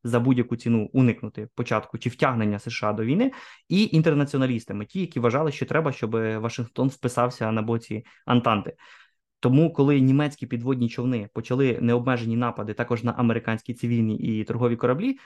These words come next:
Вілсон повів себе дуже стримано. І от зараз ми теж бачимо, коли росіяни,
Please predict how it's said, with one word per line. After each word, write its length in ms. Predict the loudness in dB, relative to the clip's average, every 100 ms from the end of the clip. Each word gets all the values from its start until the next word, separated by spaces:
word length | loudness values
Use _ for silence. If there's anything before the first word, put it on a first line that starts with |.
| _
Вілсон 380 | 0 0 0 0
повів 300 | 2 0 0
себе 180 | -2 -2
дуже 200 | -2 -4
стримано. 500 | -4 -4 -2 -4 -6
І 240 | -6 0
от 100 | 2
зараз 240 | 2 2 2
ми 80 |
теж 140 | 0 0
бачимо, 440 | 0 -2 -4 -8
коли 260 | -2 2 2 0 -6 -2
росіяни, 580 | -2 0 0 2 0